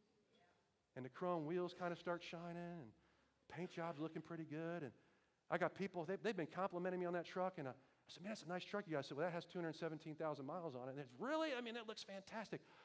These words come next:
And there's just something inside of my human spirit that wells up. That's like, kinda, "Man, I got stuff. Woo, I love my stuff." Am I talking to some of the right people here today?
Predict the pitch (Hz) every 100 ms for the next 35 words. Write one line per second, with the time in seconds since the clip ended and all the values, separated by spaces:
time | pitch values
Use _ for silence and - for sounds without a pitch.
0 | - - - _ - 156 190 190 165 202
1 | 202 170 151 190 185 160 143 196 190 147
2 | - 208 196 156 131 185 185 139 196 160
3 | - - - 156 156 160 180 156 - -
4 | 196 208 226 160 - - 247 214 - -
5 | - - _ - 320 453 247 202 202 180
6 | 165 - 254 226 139 - - - - -
7 | 269 277 254 247 190 190 175 180 175 175
8 | 156 160 151 143